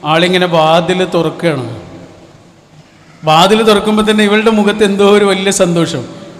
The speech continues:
ഇവൾ ചോദിക്കുന്നില്ല ശമ്പളം കൂട്ടി കിട്ടിയെന്നൊന്നും. "നിങ്ങൾ നേരെ പോയിട്ട് കുളിച്ച് ഫ്രഷ് ആയിട്ട് വരൂ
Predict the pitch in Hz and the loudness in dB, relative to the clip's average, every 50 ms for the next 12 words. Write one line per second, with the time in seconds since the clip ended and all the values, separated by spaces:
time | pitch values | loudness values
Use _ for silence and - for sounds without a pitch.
0 | - - 190 247 240 240 214 220 226 254 - 254 247 240 226 202 180 175 165 - | -8 -4 -4 -2 0 2 4 4 4 2 2 0 0 0 0 0 0 0 0 0
1 | 180 170 175 185 185 190 185 175 175 165 175 170 170 165 165 175 170 160 156 143 | -4 -4 -2 0 -2 -2 -2 -2 -4 -2 -2 -4 -4 -4 -2 -2 -2 -2 -2 -2
2 | 135 131 123 117 120 - - - - - - - - - - - - - - - | -4 -4 -4 -6 -8 -12 -16 -16 -18 -20 -20 -20 -20 -20 -20 -20 -20 -20 -20 -20
3 | - - - 160 165 175 196 190 175 185 190 185 190 190 185 165 185 170 175 180 | -20 -16 -6 -2 -2 0 2 2 2 2 0 0 0 0 0 0 -2 -4 -2 -2
4 | 175 170 170 - 185 175 170 170 180 165 160 - 185 170 165 160 175 160 156 147 | -2 -2 -2 -2 -2 -2 -2 -2 -4 -6 -4 -2 -2 -2 -2 -2 -2 -4 -4 -4
5 | 147 143 131 117 | -4 -6 -8 -10